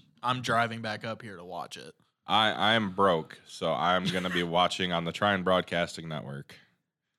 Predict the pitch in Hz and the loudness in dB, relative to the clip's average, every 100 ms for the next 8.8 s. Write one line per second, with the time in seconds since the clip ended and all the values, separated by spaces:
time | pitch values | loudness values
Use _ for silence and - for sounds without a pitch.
0 | _ _ _ _ _ _ _ _ _ _ | _ _ _ _ _ _ _ _ _ _
1 | 131 147 165 156 131 131 123 120 - _ | 2 6 6 6 4 2 2 0 -8 _
2 | _ _ _ 135 131 127 123 117 113 110 | _ _ _ 0 2 0 -2 -2 -4 -4
3 | 107 104 104 - 95 92 78 _ _ _ | -4 -4 -4 -8 -12 -16 -20 _ _ _
4 | _ _ _ _ _ _ _ _ _ _ | _ _ _ _ _ _ _ _ _ _
5 | - 110 - - _ _ _ _ _ _ | -8 -6 -6 -8 _ _ _ _ _ _
6 | 123 120 131 143 147 135 139 139 139 - | -8 0 2 2 2 4 6 6 2 -2
7 | 165 _ 123 117 - 127 127 131 135 127 | -16 _ -6 -6 -4 2 4 4 2 0
8 | 120 117 117 - 110 107 113 - | 0 0 0 -4 -8 -8 -10 -16